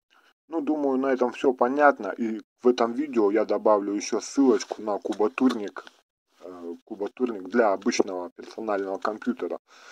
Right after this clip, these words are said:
Тоже бывает удобно, чтобы не считать на работе. Взял с собой листочек, ввел данные, и он тебе,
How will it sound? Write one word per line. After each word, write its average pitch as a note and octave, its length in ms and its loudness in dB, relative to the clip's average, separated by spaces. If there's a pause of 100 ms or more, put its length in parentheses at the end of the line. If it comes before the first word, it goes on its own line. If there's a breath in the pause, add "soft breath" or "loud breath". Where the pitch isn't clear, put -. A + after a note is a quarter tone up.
(160 loud breath)
Тоже A2 240 2
бывает G#2+ 400 6 (340)
удобно, A#2+ 440 2
чтобы G2 280 -8
не G2+ 100 -10
считать - 420 -6
на G#2 100 -6
работе. A#2+ 500 2
Взял G2+ 260 0
с - 60 -10
собой G2+ 300 -2
листочек, A#2+ 540 -2 (180)
ввел G#2+ 320 0
данные, G#2+ 500 0
и G2+ 160 -8
он F#2 220 -4
тебе, F2 420 -6